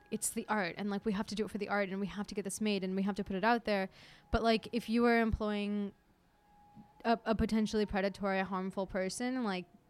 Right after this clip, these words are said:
that has sort of an indelible impact on,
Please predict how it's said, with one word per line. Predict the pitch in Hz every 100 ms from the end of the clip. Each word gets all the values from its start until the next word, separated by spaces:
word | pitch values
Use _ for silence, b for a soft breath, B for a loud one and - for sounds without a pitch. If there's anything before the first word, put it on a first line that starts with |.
| 180
that | 196 190 190 -
has | 208 196 185
sort | - 196
of | 190 175
an | 190
indelible | 190 185 180 180 175 175
impact | 185 - 170 180 -
on, | 190 175 170